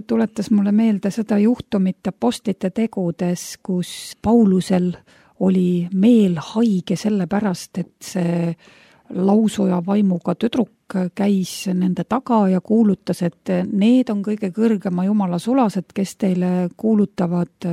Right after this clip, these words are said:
päästeteed. Aga Paulusel oli meel sellepärast haige ja talle ei meeldinud see. Ja mul tuli meelde, kui ma olin alles kristlaseks saanud, siis, äh,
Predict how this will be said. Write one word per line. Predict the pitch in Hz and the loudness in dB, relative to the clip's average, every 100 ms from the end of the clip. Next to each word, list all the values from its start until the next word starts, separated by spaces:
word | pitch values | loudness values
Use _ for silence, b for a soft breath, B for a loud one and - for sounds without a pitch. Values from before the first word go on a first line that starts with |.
| 170 160 | -4 -4
päästeteed. | - 196 175 - 170 170 175 - - b - | -2 -2 -2 -6 -4 0 0 0 -8 b -6
Aga | 202 185 - - 180 180 175 175 - _ _ _ 214 | -2 0 -2 -4 -2 0 0 0 -4 _ _ _ 4
Paulusel | 214 208 190 196 | 6 6 4 2
oli | 185 | 4
meel | 185 190 240 240 220 | 4 6 8 8 4
sellepärast | 202 202 185 165 - - | 0 -2 -2 -4 -6 2
haige | 247 233 202 180 | 6 6 4 2
ja | 180 175 - | 2 0 -2
talle | 202 220 | 0 4
ei | 247 | 6
meeldinud | 202 180 175 185 170 175 - | 6 4 0 -2 -6 -6 -8
see. | 190 185 | -6 -4
Ja | |
mul | 190 202 | -4 -4
tuli | 226 226 | -2 0
meelde, | 220 269 226 214 208 202 190 b b b b - | 2 4 2 0 0 0 -2 b b b b -2
kui | - 220 | 2 4
ma | 208 202 202 | 4 2 2
olin | 214 226 208 | 2 2 2
alles | 208 - | 0 -2
kristlaseks | - 269 - 254 214 - - | -2 -2 -2 -6 -6 -6 -6
saanud, | 311 330 226 208 | -2 2 2 2
siis, | - 214 190 - - 220 | -4 -4 -4 -8 -10 -4
äh, | 208 202 | -2 -2